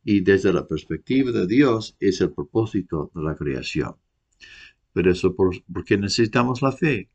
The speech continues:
¿Cuál es la fe, la meta final de la fe? Cómo res-, restaurar a Dios.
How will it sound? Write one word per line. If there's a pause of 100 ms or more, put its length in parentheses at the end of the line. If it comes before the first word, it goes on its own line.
(520)
¿Cuál
es
la
fe,
la
meta
final
de
la
fe? (1000)
Cómo (260)
res-,
restaurar
a
Dios.